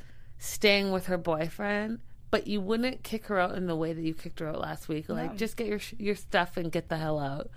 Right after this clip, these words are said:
Speaker 1: Like, who says that?
Speaker 2: I just, I have, same thing. I have so many feelings about this.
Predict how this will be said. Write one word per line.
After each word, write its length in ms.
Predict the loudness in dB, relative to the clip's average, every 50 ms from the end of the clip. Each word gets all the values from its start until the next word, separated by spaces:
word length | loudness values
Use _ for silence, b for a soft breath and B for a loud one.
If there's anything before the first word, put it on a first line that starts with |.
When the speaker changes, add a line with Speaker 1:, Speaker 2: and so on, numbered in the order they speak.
| b b b b b b b b 0
Speaker 1:
Like, 160 | 0 0 2
who 140 | 2 2 2
says 280 | 2 0 0 0 2
that? 380 | 4 6 6 6 4 0 -4 -2
Speaker 2:
I 180 | 0 0 0 0
just, 340 | 0 0 -2 0 -2 -2 0
I 120 | 2 2 4
have, 260 | 4 4 2 2 0 -6 -6 -4
same 280 | 0 2 2 2 2
thing. 220 | 0 -2 -2 -2 0
I 140 | 2 2 2
have 140 | 2 0 0
so 200 | 0 0 2 2
many 200 | 2 2 0 0
feelings 440 | 0 2 2 2 2 2 0 -2 -2
about 220 | -2 -2 -2 0
this. 400 | 0 -2 -2 -2 -4 -4 -4 -4